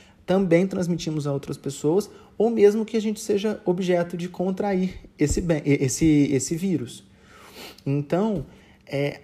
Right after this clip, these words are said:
hoje é uma medida mais drástica que foi, foi exigida com o objetivo de quê? De evitar que isso aconteça. Mas a grande discussão que envolve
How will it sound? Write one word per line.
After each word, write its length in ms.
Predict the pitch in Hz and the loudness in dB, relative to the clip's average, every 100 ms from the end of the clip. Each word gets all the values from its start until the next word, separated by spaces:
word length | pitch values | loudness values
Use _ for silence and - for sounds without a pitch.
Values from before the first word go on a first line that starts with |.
| _ _ | _ _
hoje 480 | 160 175 190 202 - - | 0 2 2 -2 -6 -6
é 80 | 165 | -2
uma 100 | 180 | -2
medida 260 | 156 160 | -2 -2
mais 220 | 165 180 | -2 -2
drástica 400 | 147 160 175 - | -2 -2 -2 -6
que 80 | 180 | -12
foi, 260 | - 165 160 165 - | -6 -4 -2 -4 -8
foi 400 | - 147 147 - | -4 -2 -2 -4
exigida 600 | 147 139 156 131 156 180 | -6 -4 -6 -4 -4 -4
com 160 | 185 190 | -6 -6
o 20 | |
objetivo 560 | 185 190 190 185 190 202 | -2 -2 -2 -4 -2 -2
de 100 | 214 | -4
quê? 320 | - 156 135 - - | 0 0 0 -12 -14
De 140 | 135 | -4
evitar 600 | 170 185 - 175 185 185 | -4 -4 -4 -2 -2 -4
que 140 | - 175 | -8 -4
isso 320 | 170 170 180 | -4 -4 -6
aconteça. 640 | 175 185 185 135 131 - - _ - - - - - - - | -6 -8 -4 -6 -4 -8 -12 _ -20 -20 -20 -20 -20 -20 -8
Mas 640 | 156 190 226 175 - - - - - - - | 0 2 2 0 -2 -6 -4 -4 -6 -10 -6
a 320 | 170 190 196 147 156 - - 156 - - - | -2 -2 -4 -8 -16 -16 -12 -12 -12 -4 4
grande 840 | 240 285 311 320 330 311 - 220 | 6 8 8 8 8 6 2 0
discussão 720 | 202 - 160 - 185 202 165 - - - _ - | 0 -4 -6 -2 0 0 -2 -8 -14 -18 _ -6
que 140 | 170 | -4
envolve 680 | 156 156 151 156 143 143 | -2 0 2 2 0 -4